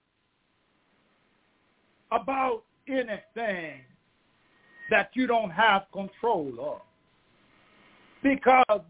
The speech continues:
God, Son Jesus, lives to those that who have accepted him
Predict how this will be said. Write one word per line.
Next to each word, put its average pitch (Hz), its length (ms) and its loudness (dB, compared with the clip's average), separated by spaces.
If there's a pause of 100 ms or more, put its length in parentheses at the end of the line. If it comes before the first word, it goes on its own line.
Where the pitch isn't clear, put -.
(280)
God, 269 580 4 (1120)
Son 294 400 2
Jesus, 202 340 -10 (1600)
lives 226 560 -2 (220)
to 180 500 -4 (800)
those 262 540 4 (100)
that 214 220 -6
who 208 340 -14
have 165 420 -6 (840)
accepted 277 840 -4
him 180 380 -8